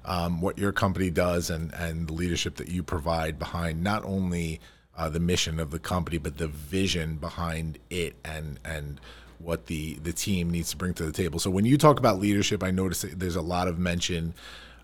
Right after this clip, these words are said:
uh, of team there. And I know you came from a sort of different place of, of learning leadership when you were younger, which we're gonna get into all that stuff. Um,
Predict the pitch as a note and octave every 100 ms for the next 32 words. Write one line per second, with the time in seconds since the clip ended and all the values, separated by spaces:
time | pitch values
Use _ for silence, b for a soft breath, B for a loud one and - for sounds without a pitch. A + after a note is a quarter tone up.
0 | - F2+ D#2 - D#2 - - G2+ F#2 E2+
1 | D2 C#2 D#2 - G2 F2+ G2 B2+ C3 A#2+
2 | - A#2 G#2 G#2 F#2 - G#2+ F#2 E2+ G#2
3 | G2 F#2+ - - G2 F2+ E2+ - - E2+
4 | D#2+ - E2 E2 F2+ F2+ E2+ D#2+ E2 E2
5 | - D#2 E2+ E2+ D#2+ D#2 F2+ E2 D#2 D#2+
6 | E2+ E2+ F2 E2+ F2 E2+ E2+ - E2+ D#2
7 | D#2 D2+ - F2 D2+ B B B B B
8 | - F2 E2+ D#2+ D2